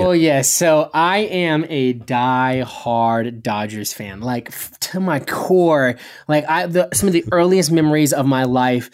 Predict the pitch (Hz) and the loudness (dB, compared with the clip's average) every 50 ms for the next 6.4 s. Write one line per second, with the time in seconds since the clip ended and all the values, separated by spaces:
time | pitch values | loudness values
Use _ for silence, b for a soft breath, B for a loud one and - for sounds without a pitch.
0 | B B B - 160 185 180 - 170 147 143 - - 156 156 170 170 180 - - | B B B -2 -2 -2 0 0 0 0 0 0 0 0 2 2 2 2 0 0
1 | 143 139 - 175 175 170 170 - 165 160 160 165 165 160 - 151 147 143 143 143 | 0 0 0 0 0 0 0 0 0 0 2 2 0 0 0 0 0 2 2 2
2 | 139 - 135 131 131 120 110 131 139 139 143 156 196 220 196 B B B B - | 2 2 2 0 0 0 -2 -2 0 0 2 2 0 -2 -4 B B B B -2
3 | 147 143 143 143 - 151 151 - 143 151 143 139 135 131 135 135 127 127 139 135 | 0 0 0 0 -2 -2 -2 -2 0 0 0 2 0 0 -2 -2 0 0 0 0
4 | 135 135 139 139 139 139 b b b b b b - 160 156 160 151 - - 185 | 0 2 2 0 0 -2 b b b b b b -4 -2 0 0 0 0 0 2
5 | 180 165 156 151 160 156 - _ _ 143 139 135 135 135 - 170 151 147 147 139 | 2 4 4 2 0 -2 -8 _ _ 0 0 0 0 -2 -2 -2 0 2 2 0
6 | 127 131 123 151 160 156 170 | -2 -2 -2 0 2 2 2